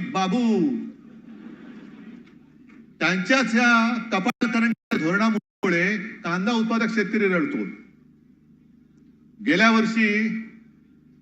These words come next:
पांढऱ्या कांद्याची निर्यात बंदी उ-, उठवली होती. किती जण इकडे पांढरा कांदा उत्पादन करतात तो या पट्ट्यात?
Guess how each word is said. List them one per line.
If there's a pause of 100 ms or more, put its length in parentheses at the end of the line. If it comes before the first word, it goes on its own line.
(1040)
पांढऱ्या
कांद्याची
निर्यात
बंदी
उ-,
उठवली
होती.
किती
जण
इकडे
पांढरा
कांदा
उत्पादन
करतात
तो
या
पट्ट्यात?